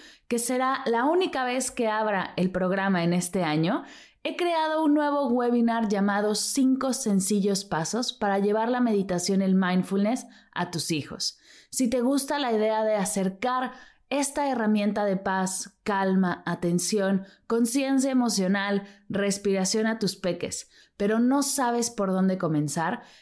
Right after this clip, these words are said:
he creado un mapa muy fácil para lograrlo. Y como quiero que seas parte de este webinar gratuito, he abierto cuatro fechas con distintos horarios. Miércoles veintiuno de abril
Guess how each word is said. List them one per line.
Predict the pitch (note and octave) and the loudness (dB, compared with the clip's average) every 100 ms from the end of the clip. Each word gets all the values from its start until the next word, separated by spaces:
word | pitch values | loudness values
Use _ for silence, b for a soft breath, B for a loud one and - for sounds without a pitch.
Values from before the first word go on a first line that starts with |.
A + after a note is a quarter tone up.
| B | B
he | - C#4 | -6 -2
creado | D4 D4 C4+ C4+ | 0 2 2 2
un | C4+ B3+ | 2 2
mapa | A#3 A#3+ A#3+ | 2 0 2
muy | B3 C4 D4+ E4+ E4 C4+ | 4 4 4 4 4 2
fácil | - A3+ G#3 G#3 G3 | 0 -2 0 0 0
para | F#3+ E3+ E3 | 0 -2 0
lograrlo. | D#3+ E3 D#3+ D3+ E3 _ _ _ _ _ _ - | 0 -2 -2 -4 -10 _ _ _ _ _ _ -2
Y | B3+ B3 | -2 0
como | B3+ B3+ A#3 | 2 2 0
quiero | D4 D#4+ D#4+ | -4 -4 -2
que | A#3+ | -2
seas | B3+ A3+ A#3 | 0 0 -2
parte | - A3+ A3+ A3+ | -2 -2 -2 0
de | G#3+ | 0
este | A3+ - A3+ | 0 -2 0
webinar | G#3 F#3+ F3+ F3+ F3+ | 0 2 2 2 0
gratuito, | F#3 E3 E3 G#3+ G#3+ F3+ G#3+ B B B | -2 -2 -2 0 0 0 -2 B B B
he | C#4 | 0
abierto | D4 D4 C#4 C#4 D4 D4 | 2 2 0 -2 -4 -2
cuatro | D4+ D#4 D#4+ E4 | -2 -2 -2 -2
fechas | D#4+ C#4+ C4+ C#4 C#4 - | -2 -2 -2 -2 -2 -2
con | A#3+ A3+ | 0 2
distintos | A3+ A3+ C4+ B3+ C4 A#3 | 2 0 2 2 2 0
horarios. | G#3 F3 D#3 D#3+ - B B B - | -2 0 -2 -4 -8 B B B 0
Miércoles | A#3 B3+ B3 C4 A#3 | 0 0 0 0 2
veintiuno | G3+ F#3 A3 A3 | 2 2 2 2
de | G#3+ | 2
abril | F#3 F3+ B3 D4 | 0 0 0 0